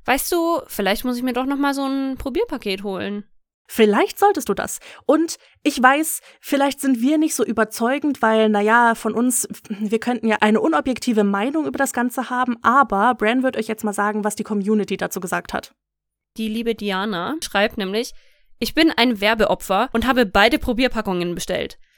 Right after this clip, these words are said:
Speaker 1: Natürlich habe ich direkt Blaubeer-Kokosnuss probiert und finde ihn lecker.“ Ja, und dann hatten wir noch ein weiteres Review von Mondkind, und zwar,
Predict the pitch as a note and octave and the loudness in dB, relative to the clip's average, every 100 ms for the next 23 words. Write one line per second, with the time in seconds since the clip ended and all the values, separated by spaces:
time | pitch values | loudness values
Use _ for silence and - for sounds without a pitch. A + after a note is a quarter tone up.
0 | _ - A3+ A3 E4 E4 C#4+ A#3+ - A3 | _ -4 0 2 4 2 0 -4 -4 -4
1 | A3+ B3+ - A3 G3+ A3+ A3 A#3 A#3 F#3 | 0 -2 0 4 4 4 2 0 -2 -6
2 | E3+ - F3 F3 F#3+ - G#3+ A#3+ A#3+ B3 | -6 -8 -8 -4 -4 -4 -6 -4 -2 -2
3 | F3+ - - - _ _ _ _ D4+ C4 | -4 -6 -12 -16 _ _ _ _ 2 4
4 | G3+ A3+ C4+ C#4+ - D4 C#4+ C#4+ - C4+ | 4 2 2 4 2 2 2 2 2 2
5 | C4 G#3+ G#3+ B3 C#4+ - A3+ A#3 A#3+ C4 | 0 2 2 2 -4 -4 -2 -2 -2 -2
6 | D4 - B3 A3+ G#3 A3+ D#4+ - G#3+ A#3 | -2 -2 -2 -2 -2 -2 -2 -4 -4 -2
7 | F#4+ - C4 C#4 - F#3+ F#3 B3 | -4 -2 -2 0 -2 -2 0 0